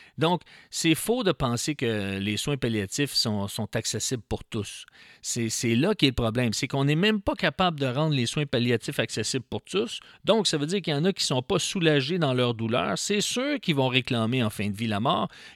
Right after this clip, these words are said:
Ils n'ont pas de soulagement pour leur douleur. Et c'est ça qui est un non-sens. Qu'est-ce que dit le réseau des soins palliatifs ? Actuellement, la science et la médecine moderne proposent des soins palliatifs qui sont une solution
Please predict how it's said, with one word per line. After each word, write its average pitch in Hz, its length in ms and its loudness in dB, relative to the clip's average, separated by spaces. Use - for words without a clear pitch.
Ils 160 60 2
n'ont 185 120 2
pas 226 160 2
de 220 60 -2
soulagement 208 640 2
pour 143 160 -2
leur 107 160 0
douleur. 92 500 -6
Et 113 80 -4
c'est 143 160 0
ça - 220 0
qui - 80 -4
est 165 140 -2
un 120 100 0
non-sens. 117 720 -4
Qu'est-ce - 220 -6
que - 80 2
dit 143 200 0
le 151 80 0
réseau 147 240 0
des 135 100 2
soins 143 220 -2
palliatifs ? 127 480 -2
Actuellement, 147 440 0
la 139 140 2
science 160 400 0
et 131 40 0
la 120 100 0
médecine 135 340 -2
moderne 135 400 0
proposent 139 380 -2
des 123 100 0
soins 143 220 -2
palliatifs 120 600 -2
qui 135 120 2
sont 196 200 2
une 156 220 2
solution 147 420 2